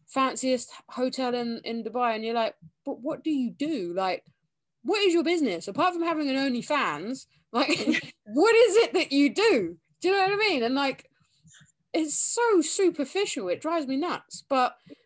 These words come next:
Speaker 1: I think, like, on a level where we're at, like, obviously you've got, like, th-, what, three, nearly three and a half K followers on Instagram. I've got nearly two. Like,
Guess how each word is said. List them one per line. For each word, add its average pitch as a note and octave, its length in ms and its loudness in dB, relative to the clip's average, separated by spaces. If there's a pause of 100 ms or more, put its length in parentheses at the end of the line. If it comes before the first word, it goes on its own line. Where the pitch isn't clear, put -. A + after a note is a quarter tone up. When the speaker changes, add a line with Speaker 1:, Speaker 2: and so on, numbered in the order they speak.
(420)
Speaker 1:
I C#4 140 0
think, D#4 240 0
like, B3 300 -2 (280)
on C#4+ 160 -2
a D4+ 120 4
level E4+ 420 2
where C4 220 0
we're A#3 320 0
at, D#3+ 180 -2
like, F#3 220 -2
obviously G3+ 540 -6 (840)
you've G#3 220 -8
got, G3+ 160 0
like, F3+ 200 -4
th-, - 240 -18
what, G3+ 240 -12
three, A3+ 260 -10
nearly A3 240 -6
three A3 160 -6
and A3 80 -6
a G#3+ 100 -10
half A3+ 160 -4
K A3 440 -2 (200)
followers A3 300 -4
on A3 80 -6
Instagram. G#3 480 -6
I've G3+ 180 -4
got G#3 160 -6
nearly G3 200 -8
two. G3+ 460 -4 (440)
Like, G#3+ 420 -2